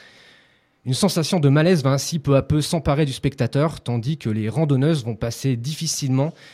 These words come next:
de caverne en raidillon par le biais de boyaux étroits ou de cavités immergées. Ces conduits ne permettant le passage qu'à une seule personne de front,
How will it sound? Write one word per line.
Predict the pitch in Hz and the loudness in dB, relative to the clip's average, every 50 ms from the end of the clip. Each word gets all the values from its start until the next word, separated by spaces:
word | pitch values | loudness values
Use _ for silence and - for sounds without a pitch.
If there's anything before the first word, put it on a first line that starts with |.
| - _ - | -20 _ -8
de | 98 113 | -8 -8
caverne | 113 - - 147 135 120 143 160 165 139 | -4 0 0 2 2 2 2 2 2 2
en | 117 113 | 0 0
raidillon | 104 139 156 135 131 127 117 120 127 156 - - - - - _ _ - | 2 0 0 0 0 -2 -2 -2 -4 -4 -8 -14 -20 -20 -20 _ _ -4
par | 123 113 120 | -2 0 2
le | 120 | 0
biais | 120 117 110 127 156 160 | 0 -2 0 0 2 2
de | 127 117 | 2 0
boyaux | 104 104 120 120 117 113 120 120 113 110 107 98 98 - | -2 -2 0 0 0 0 0 0 -2 -2 -4 -6 -6 -4
étroits | - 151 156 - - 123 120 117 139 160 156 | -4 -4 -4 -6 -6 -4 -4 -2 -2 -2 -4
ou | 110 | -6
de | 101 110 | -6 -6
cavités | 110 - 147 131 113 110 107 - 151 147 - | -4 -2 -2 -2 -2 -4 -6 -6 -6 -4 -2
immergées. | 143 147 131 127 113 104 104 101 90 - _ _ _ _ _ _ - - _ _ _ | -2 -2 -2 -2 -2 -4 -6 -8 -8 -12 _ _ _ _ _ _ -20 -20 _ _ _
Ces | - - 113 | -8 -8 -6
conduits | - - 135 127 123 160 175 170 | -2 -2 -2 0 2 2 2 2
ne | 139 113 | 2 2
permettant | - 131 123 123 120 117 - 131 | 0 0 0 0 0 0 0 0
le | 120 107 | 0 0
passage | - 127 120 - - 143 147 - | 0 -2 -2 0 0 0 0 0
qu'à | - 113 | -2 -2
une | 113 120 120 | -2 -2 -2
seule | - 151 127 | -2 -2 -2
personne | - 139 131 - - 139 123 113 | -2 -4 -4 -2 0 0 0 0
de | 110 110 | -2 -4
front, | - 120 113 151 175 | -4 -6 -6 -6 -6